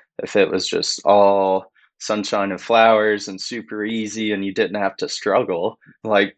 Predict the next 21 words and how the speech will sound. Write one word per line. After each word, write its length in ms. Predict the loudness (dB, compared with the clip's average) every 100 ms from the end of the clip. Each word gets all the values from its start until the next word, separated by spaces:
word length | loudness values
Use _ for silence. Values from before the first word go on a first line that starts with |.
| -14
how 220 | -2 2
you 180 | 2 2
would 140 | -2
feel 320 | 0 0 2 2
versus 800 | 0 0 -2 -4 -2 -4 -8 -10
you're 220 | -6 -6 -2
going 360 | 0 0 -2
through 280 | -4 2 2
it 60 | 4
right 200 | 0 0
now. 200 | -2 -2
Like, 200 | -4 -4
you're 120 | -4
in 120 | -2
the 60 | -4
grind 500 | -2 0 0 0 -2
and 80 | -6
you're 120 | -8
struggling 640 | -4 0 0 0 -4 -8
and 100 | -6
you're, 240 | -4 -6